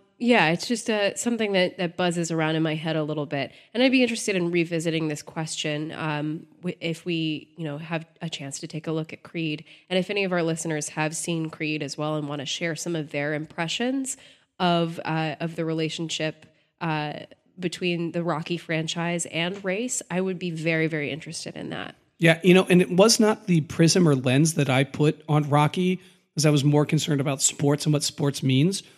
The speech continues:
Speaker 2: I would be interested in rewatching all of the Rocky movies, A, 'cause I fucking love 'em all, uh, but B,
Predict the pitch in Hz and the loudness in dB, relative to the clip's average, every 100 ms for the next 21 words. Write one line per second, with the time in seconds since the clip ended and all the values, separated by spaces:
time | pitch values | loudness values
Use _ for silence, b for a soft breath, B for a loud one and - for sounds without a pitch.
0 | b b _ 156 151 147 151 - 165 160 | b b _ 4 6 6 2 2 4 6
1 | 180 - 170 160 185 143 139 156 143 143 | 4 4 2 2 2 2 4 2 4 2
2 | - 139 - 139 139 151 147 139 127 123 | 4 0 2 2 4 4 2 2 4 4
3 | 127 120 120 107 - 113 101 - 107 104 | 2 2 0 -4 -4 -4 -4 -8 -12 -12
4 | - - 107 113 117 104 92 - b b | -12 -12 -8 -6 -4 -4 -6 -10 b b
5 | b - 156 139 120 170 156 120 131 | b -4 0 0 2 4 4 4 -2